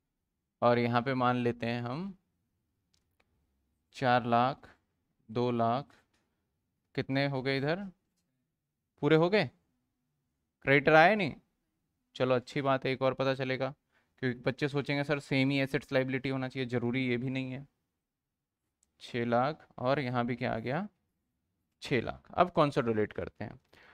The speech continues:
तो अब आपको एक बात और ध्यान देना पड़ेगा। सर क्या देना है? सामने वाली जब कंपनी को हम वैल्यूएशन करते हैं ना,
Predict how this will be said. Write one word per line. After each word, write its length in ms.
तो 500
अब 280
आपको 300
एक 180
बात 280
और 260
ध्यान 300
देना 240
पड़ेगा। 380
सर 200
क्या 200
देना 260
है? 160
सामने 540
वाली 200
जब 180
कंपनी 380
को 120
हम 300
वैल्यूएशन 640
करते 360
हैं 80
ना, 220